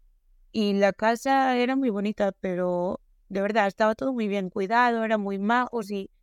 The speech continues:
y todo, pero es que las camas, necesito descansar. Los que tenemos niños,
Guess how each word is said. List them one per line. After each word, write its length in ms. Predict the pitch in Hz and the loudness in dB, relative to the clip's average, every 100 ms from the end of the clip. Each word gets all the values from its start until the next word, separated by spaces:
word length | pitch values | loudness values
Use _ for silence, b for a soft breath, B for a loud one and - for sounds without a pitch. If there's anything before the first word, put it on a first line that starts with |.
| _ _ _ _ _ | _ _ _ _ _
y 200 | 220 190 | -4 0
todo, 340 | 214 208 196 | 0 0 -2
pero 300 | _ 190 190 | _ -2 0
es 100 | 190 | -2
que 100 | - | -2
las 200 | 190 190 | -2 -4
camas, 680 | - 175 170 170 104 170 - _ _ | -8 -8 -6 -6 -8 -12 -20 _ _
necesito 360 | _ - - 202 | _ -20 -6 -6
descansar. 600 | - - 196 185 196 180 - | -6 -6 -4 0 0 0 -8
Los 180 | - 196 | -4 -4
que 100 | 202 | -4
tenemos 360 | 196 220 254 233 | -4 -2 -2 -4
niños, 480 | 254 294 294 311 | -4 -4 -4 -6